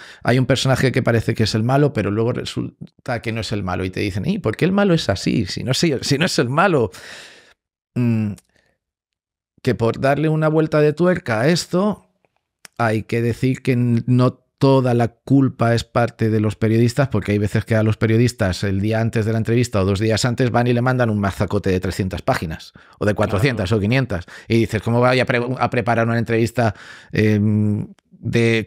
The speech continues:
Speaker 1: de este... o sea, que justificada por este tochaco en cuarenta y ocho o veinticuatro horas? Pero
Speaker 2: Ay, que tampoco pueden hacer lo que yo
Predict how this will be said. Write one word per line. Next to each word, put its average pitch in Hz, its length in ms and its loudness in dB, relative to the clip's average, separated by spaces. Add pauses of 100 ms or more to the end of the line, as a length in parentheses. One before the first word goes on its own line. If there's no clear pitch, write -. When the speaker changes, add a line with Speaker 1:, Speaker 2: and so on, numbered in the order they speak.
Speaker 1:
de 113 160 0
este... 110 560 2 (880)
o - 60 -8
sea, 101 240 0
que - 320 -4 (100)
justificada 123 640 0
por 117 140 0
este 117 220 0
tochaco 135 580 0 (280)
en 98 260 -4
cuarenta 90 360 -2
y 87 60 2
ocho 110 180 2
o 120 40 4
veinticuatro 90 580 0
horas? - 320 -2 (600)
Pero 117 180 0
Speaker 2:
Ay, 135 120 2
que 120 80 0
tampoco 110 360 -2
pueden 117 200 2
hacer 110 260 -2
lo 113 100 0
que 113 160 -2
yo 127 220 0